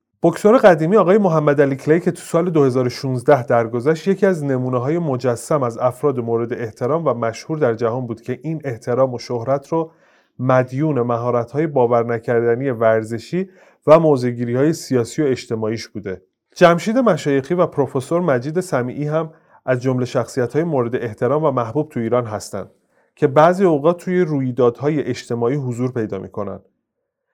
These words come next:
حمایت شدن برند توسط یک فرد مشهور و دوست داشتنی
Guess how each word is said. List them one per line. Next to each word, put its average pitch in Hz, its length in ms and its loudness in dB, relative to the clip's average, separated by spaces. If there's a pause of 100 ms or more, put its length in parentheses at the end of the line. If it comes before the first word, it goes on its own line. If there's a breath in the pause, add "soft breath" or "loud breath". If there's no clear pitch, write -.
حمایت 165 540 2
شدن 170 400 2
برند 160 300 4
توسط 139 540 -2
یک 160 240 -2
فرد 147 280 0
مشهور 135 480 -4
و - 20 -6
دوست 120 280 -10
داشتنی 117 640 -4